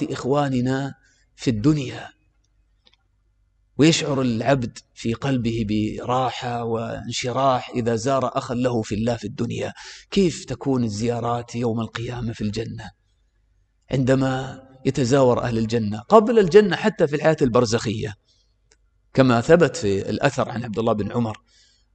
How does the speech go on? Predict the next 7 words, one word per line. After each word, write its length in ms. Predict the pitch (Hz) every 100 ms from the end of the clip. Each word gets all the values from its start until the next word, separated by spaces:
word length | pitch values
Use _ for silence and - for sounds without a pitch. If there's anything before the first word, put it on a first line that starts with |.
| -
قال: 260 | 120 123
"أرواح 600 | 113 110 - 113 117 123
الموتى 560 | 120 110 156 151 160 170 -
كالزرازير"، 840 | 160 135 117 127 127 117 139 113 - -
يعني 180 | 110
كالعصافير 960 | 110 123 110 - - 120 127 117 143 131
الصغيرة، 560 | 113 107 120 127 104